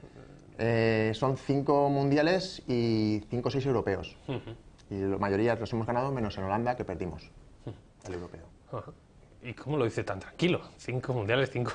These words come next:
Speaker 2: <laughs> europeos.
Speaker 1: Mm, hombre, porque
Speaker 2: No,
Speaker 1: son
Speaker 2: no.
Speaker 1: muchos años.
Speaker 2: Bueno.
Speaker 1: No, es que sean todos en algo, en poco tiempo, sino en, en los veintiséis años que llevo jugando, pues, se van repartiendo, y claro, como es cada dos años y cada uno,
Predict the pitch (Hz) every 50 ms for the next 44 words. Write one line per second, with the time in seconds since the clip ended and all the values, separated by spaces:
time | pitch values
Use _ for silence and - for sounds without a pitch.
0 | - - - 170 127 - - 123 113 - - 135 139 139 151 165 175 - 196 208
1 | 139 110 156 160 170 139 139 143 156 160 113 - - - - - - - - 147
2 | 156 165 135 127 127 131 127 123 - 151 143 143 139 143 143 131 117 139 127 123
3 | 127 127 127 120 151 143 139 - - 143 131 127 123 123 120 113 - - - 117
4 | - 135 147 139 127 110 - 110 104 101 98 95 92 95 95 95 101 - 110 107
5 | 101 98 90 - - 107 104 104 - 113 117 120 120 120 131 120 120 117 - 127
6 | 127 131 135 143 143 - 123 104 101 - - - - - - - - - - 107
7 | 98 98 95 110 - 110 107 113 123 120 120 135 151 156 - - - 104 - -
8 | 104 104 98 87 - 90 90 90 92 92 - 104 104 104 104 104 104 104 104 98
9 | 110 101 120 120 113 101 - - - - - 50 - 90 87 92 98 120 117 127
10 | 156